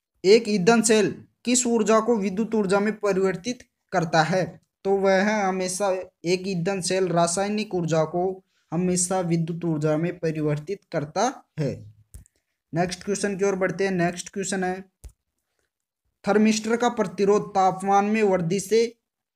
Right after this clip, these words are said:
होता है, तो यह बढ़ता है, घटता है, नियत रहता है या शून्य हो जाता है? तो दोस्तों, इसमें से बताना है। तो इसका करेक्ट आंसर हो जाएगा बी,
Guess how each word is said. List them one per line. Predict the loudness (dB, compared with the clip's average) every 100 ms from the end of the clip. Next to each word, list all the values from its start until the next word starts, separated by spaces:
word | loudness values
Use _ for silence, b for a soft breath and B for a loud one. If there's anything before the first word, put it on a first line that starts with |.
| _ _ _ _ -6
होता | -4 2 2
है, | 4 2 0 -10 _
तो | -2
यह | 0
बढ़ता | 2 2 2 4 6
है, | 6 4
घटता | 2 0 0 2 2
है, | 4 2
नियत | 0 2 2 2 0
रहता | -4 0 2
है | 2 2
या | 0
शून्य | 0 0 2
हो | 0
जाता | 2 0 0
है? | 0 -2 -6
तो | -4
दोस्तों, | -2 -2 -2
इसमें | -2 -6 -4
से | -2
बताना | -2 -2 -2 -2
है। | -4 -8 _ _ _ _
तो | -2
इसका | 0 0 -2
करेक्ट | 0 0 0
आंसर | 0 0 0
हो | 0
जाएगा | 2 2 2 0 -2 -10 _ _ _ _ _ _ _ _ _ _
बी, | -4 0 0 -2 -10